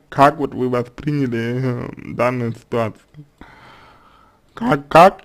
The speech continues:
и почему вы восприняли её именно так. Вот. Это первое.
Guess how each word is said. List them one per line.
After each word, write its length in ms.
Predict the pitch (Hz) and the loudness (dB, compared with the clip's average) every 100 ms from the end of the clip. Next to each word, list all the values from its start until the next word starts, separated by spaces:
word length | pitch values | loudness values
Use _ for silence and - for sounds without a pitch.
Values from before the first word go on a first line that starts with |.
| _ | _
и 80 | 139 | -4
почему 540 | 143 131 139 135 104 - - | -4 -6 -4 -4 -4 -14 -20
вы 160 | - 120 | -10 -6
восприняли 560 | 113 - 139 147 120 | -6 -6 -6 -4 -4
её 200 | 71 110 - - | -4 -2 -4 -4
именно 460 | 151 160 151 147 | -2 0 0 0
так. 380 | - 147 117 - - - _ _ _ _ _ _ _ - _ - _ _ _ _ _ _ - | 4 6 6 4 -18 -20 _ _ _ _ _ _ _ -20 _ -20 _ _ _ _ _ _ -12
Вот. 340 | 113 113 - _ _ _ _ _ _ - | -8 -8 -12 _ _ _ _ _ _ -12
Это 100 | 120 | -4
первое. 420 | 127 110 - | 0 0 0